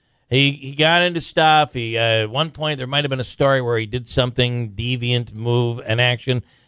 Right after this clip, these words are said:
that was, uh, torturing a cat. Um, him and a group of kids, uh, maybe that something had happened, the cat caught on fire or something.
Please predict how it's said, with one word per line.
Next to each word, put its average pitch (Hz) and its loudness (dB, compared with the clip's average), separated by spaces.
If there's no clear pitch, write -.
that 117 2
was, 110 2
uh, 104 2
torturing 113 -4
a 95 -14
cat. 131 -4
Um, 104 -2
him 135 -2
and 113 -10
a - -10
group 123 -4
of 113 -4
kids, 135 2
uh, 101 0
maybe 117 -4
that 101 -4
something 131 -4
had 107 0
happened, 113 -2
the 87 -4
cat 117 -4
caught 110 0
on 92 -4
fire 151 -2
or 156 0
something. 143 -6